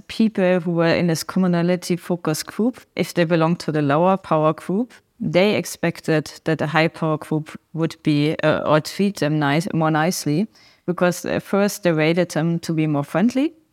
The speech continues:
or they had better attitudes towards them. But then again, no, the expectation was that this attitude leads to a more equal treatment.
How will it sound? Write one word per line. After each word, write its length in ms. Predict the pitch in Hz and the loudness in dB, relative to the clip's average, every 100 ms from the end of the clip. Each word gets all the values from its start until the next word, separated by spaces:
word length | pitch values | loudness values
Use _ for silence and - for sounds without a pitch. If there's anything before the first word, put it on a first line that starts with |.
| - | -2
or 100 | 151 | 2
they 120 | 151 | 2
had 140 | 147 | 0
better 580 | 160 151 147 143 143 92 - | 0 2 4 4 2 0 0
attitudes 440 | 190 240 - 240 | 0 2 0 -4
towards 360 | - 220 208 - | -4 -2 -2 -2
them. 340 | 196 185 190 - _ - | -2 0 -2 -4 _ 0
But 160 | 180 175 | 2 4
then 180 | 175 170 | 4 2
again, 380 | 156 156 151 | 2 0 0
no, 140 | 160 180 | 0 2
the 80 | 175 | 2
expectation 840 | 123 - - 175 - 208 247 190 | 2 -2 -4 -4 0 0 0 0
was 200 | 180 175 | -2 0
that 120 | 165 | 0
this 240 | 170 180 - | 2 0 0
attitude 640 | - 165 170 - 165 165 - | 0 0 -2 -2 0 -2 -2
leads 360 | 175 196 180 - | 0 2 0 -4
to 140 | - | 0
a 80 | 160 | 2
more 280 | 156 151 151 | 2 2 2
equal 340 | 160 160 160 151 | 0 -2 -4 -4
treatment. 680 | - 156 - 143 135 151 | -2 -4 -2 -2 0 -2